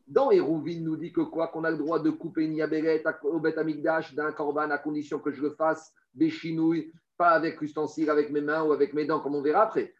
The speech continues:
Et la Braïta dans Psachim, elle te dit interdiction absolue d'enlever la Yaberet du Korban Pessah. Mais on est jour du Shabbat, c'est une mitzvah du Korban Pessah du quatorze Nissan. Et là, on ne fait même pas de distinction entre main,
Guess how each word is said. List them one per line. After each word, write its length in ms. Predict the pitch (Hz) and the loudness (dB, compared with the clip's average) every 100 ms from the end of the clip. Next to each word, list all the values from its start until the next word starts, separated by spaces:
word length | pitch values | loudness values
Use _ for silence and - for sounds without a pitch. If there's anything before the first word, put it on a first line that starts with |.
| - 311 | -4 2
Et 140 | 294 | 4
la 100 | 190 | 4
Braïta 340 | 147 151 147 | 4 2 2
dans 120 | 160 147 | -2 -2
Psachim, 480 | - 151 175 180 170 | -2 -2 0 0 0
elle 160 | 156 | 0
te 140 | 175 170 | 2 2
dit 340 | 170 196 - | 0 -6 0
interdiction 1040 | 202 220 196 - 220 202 202 160 - 220 202 208 | 2 2 0 0 2 2 -2 -6 0 0 0 2
absolue 720 | - - - 214 214 214 185 | 2 2 2 2 2 -2 -2
d'enlever 400 | 165 190 175 180 | 2 2 6 4
la 140 | 165 | 6
Yaberet 420 | 170 160 165 196 190 | 2 0 2 4 2
du 100 | 185 | 2
Korban 300 | 170 185 180 | 2 2 4
Pessah. 440 | 185 214 190 - 151 | 2 4 0 0 0
Mais 160 | 190 | 0
on 100 | 185 | 2
est 80 | 185 | 2
jour 120 | 185 | 2
du 100 | 185 | 0
Shabbat, 360 | 202 190 208 - | 0 4 4 4
c'est 80 | 165 | -2
une 80 | 185 | 0
mitzvah 240 | 180 196 | 2 0
du 80 | 175 | 0
Korban 240 | 175 175 | -2 0
Pessah 240 | 180 180 180 | 0 0 -2
du 100 | 156 | -2
quatorze 320 | 160 165 165 | -4 -4 -4
Nissan. 340 | 202 185 208 - _ - | 0 2 2 -2 _ 8
Et 120 | 185 | 10
là, 100 | 202 | 10
on 60 | 240 | 8
ne 20 | |
fait 160 | 190 214 | 8 8
même 160 | 269 | 8
pas 100 | 277 | 2
de 80 | 220 | 0
distinction 720 | 196 202 226 196 - 220 240 - - - | -2 0 2 2 4 4 4 0 -12 2
entre 380 | 208 208 214 202 | 2 8 10 10
main, 420 | 202 233 254 | 10 8 4